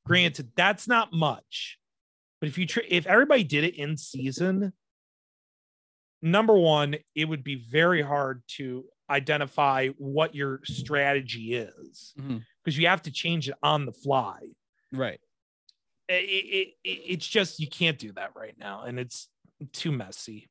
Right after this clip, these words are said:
Speaker 1: One day, I hope so, but I think the rule would have to be very different in terms of, like, you can't give up, like, you have to have the same amount of picks. Like,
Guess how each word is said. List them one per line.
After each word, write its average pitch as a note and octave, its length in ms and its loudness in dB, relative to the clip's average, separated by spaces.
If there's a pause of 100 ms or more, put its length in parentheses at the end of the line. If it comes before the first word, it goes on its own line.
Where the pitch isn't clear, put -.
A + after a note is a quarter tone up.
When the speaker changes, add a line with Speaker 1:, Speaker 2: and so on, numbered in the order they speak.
Speaker 1:
One G#3+ 400 4
day, B3+ 260 8
I F3+ 200 2
hope F3+ 280 0
so, A#3 440 0 (720)
but E3 480 2
I E3 140 4
think F#3 440 -6
the E3 140 0
rule G3 380 8
would G3+ 120 4
have F3 340 2
to F3 80 -8
be D3 500 -6 (840)
very F#3 560 4
different E3 580 -2 (120)
in D3+ 100 -10
terms D#3+ 340 -4
of, C#3 160 -6
like, B2+ 380 -4 (840)
you D#3 200 -4
can't F3 560 2 (1080)
give D3 300 0
up, D3 400 2 (1040)
like, C#3+ 420 0
you D#3+ 200 2
have E3 240 4
to F#3 60 2
have D#3 120 0
the C#3+ 60 -10
same C#3 320 -6
amount B2+ 240 -4
of A#2 100 -14
picks. - 400 -14
Like, C3 240 -6